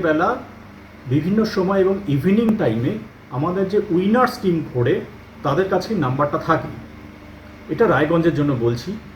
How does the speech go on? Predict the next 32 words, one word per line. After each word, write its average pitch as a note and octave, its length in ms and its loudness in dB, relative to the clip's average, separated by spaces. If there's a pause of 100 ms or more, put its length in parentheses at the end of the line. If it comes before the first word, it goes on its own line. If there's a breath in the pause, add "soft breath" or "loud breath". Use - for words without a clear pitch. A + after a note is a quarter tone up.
(240)
একই G#3+ 240 -4
রকমভাবে G#3+ 420 0 (140)
কালিয়াগঞ্জেও F3+ 720 4
আমাদের F#3 280 2
উইনার্স F3 380 -2
টিম E3+ 140 0 (180)
অ্যাক্টিভ, D#3+ 320 -4 (480)
তাদেরও D3 380 0
নাম্বার E3+ 300 0
রয়েছে F3+ 240 2 (100)
কালিয়াগঞ্জে। F3+ 560 0 (880)
এই A3 160 4
যে B3+ 60 4 (120)
বোর্ডে E3 380 4
যে G3 60 2 (100)
নাম্বারটা D#3+ 400 0
রয়েছে C#3+ 380 -2 (160)
প্রথমে, C3+ 360 -2 (420)
এই G3 100 6 (120)
নাম্বারে G3+ 320 2 (140)
ফোন G3 180 4 (140)
করলে C3 220 2 (100)
পরে F3+ 160 2 (800)
ইমিডিয়েটলি G3+ 580 4 (200)
আমাদের E3+ 360 0
যে G#3+ 60 -2 (140)
উইনার্স G#3+ 460 2
টিম D3+ 140 0 (420)
এটা D3+ 120 2 (100)
পৌঁছে F#3+ 340 4
যাবে F3+ 180 4 (200)
সেই F#3+ 200 2